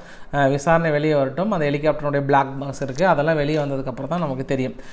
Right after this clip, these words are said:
அ, இஸ்ரேல் பக்கம் நம்ம இன்னும் வந்தோம் அப்படின்னா, நேத்து லெபனான் தரப்புல என்ன சொல்லியிருக்காங்கன்னா, இரண்டு, அ, முக்கியமான கமாண்டர்கள் நீங்க பார்க்குறீங்களே, இவங்க வந்து இறந்து போனாங்கன்ற தகவலை சொல்லியிருக்காங்க. அ, இந்த தகவலையும் தாண்டி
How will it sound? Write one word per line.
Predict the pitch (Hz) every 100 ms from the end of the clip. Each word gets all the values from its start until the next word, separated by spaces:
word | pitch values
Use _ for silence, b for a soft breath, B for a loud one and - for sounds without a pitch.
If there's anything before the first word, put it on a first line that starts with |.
| B B
அ, | 175 180
இஸ்ரேல் | 196 196 277 262
பக்கம் | 214 208 185
நம்ம | 165 147 139
இன்னும் | 147 143
வந்தோம் | 139
அப்படின்னா, | 147 131 127 151 208 160 135
நேத்து | 170 196 190 165 131 127 131 127
லெபனான் | 143 160 190 180
தரப்புல | 160 151
என்ன | 147 151
சொல்லியிருக்காங்கன்னா, | 151 143 135 214 185 190
இரண்டு, | 175 160 185 175 151 123 B B B
அ, | 160 160
முக்கியமான | 175 190 190 196
கமாண்டர்கள் | 185 165 170 160 151 151
நீங்க | 143 143
பார்க்குறீங்களே, | 143 151 160 151
இவங்க | 160 170 151
வந்து | 147 156
இறந்து | 139 151
போனாங்கன்ற | 151 143 131 135 131 131
தகவலை | 147 165 170 143 135
சொல்லியிருக்காங்க. | 135 131 131 131 131 - b b b b
அ, | 151 151
இந்த | 156 190 214
தகவலையும் | 190 170 170 196 190 185 180
தாண்டி | 151 147 160 247 -